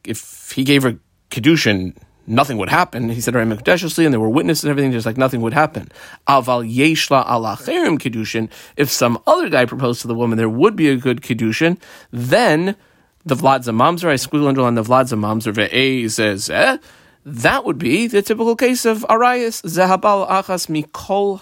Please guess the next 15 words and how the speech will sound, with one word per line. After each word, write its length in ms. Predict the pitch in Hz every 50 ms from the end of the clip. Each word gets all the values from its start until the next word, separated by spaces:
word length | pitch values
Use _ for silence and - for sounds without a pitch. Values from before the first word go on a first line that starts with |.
| - -
arayas 520 | - 185 196 196 220 226 220 202 190 185
shebe 560 | - - - 135 139 143 151 139 139 147 143 - - - _ _ _
Torah. 280 | - 131 120 113 101
So 200 | 95 - - 120
any, 380 | 127 160 185 196 196 196 196 - _ - - - - - _ _ -
uh, 200 | 180 160 - -
forbidden 680 | - - 135 127 123 156 165 160 165 147 139 131 127
relations 540 | 120 - 127 123 139 147 143 - 131 123 131
between, 520 | 135 131 117 - - 127 120 117 113 113 107
uh, 100 | 104 101
relatives 580 | 101 139 170 180 170 - 175 170 156 151 -
that 100 | - 104
the 100 | - 107
Torah 240 | - - 131 120 113
prescribes 560 | - 120 - - - 120 113 110 110 - -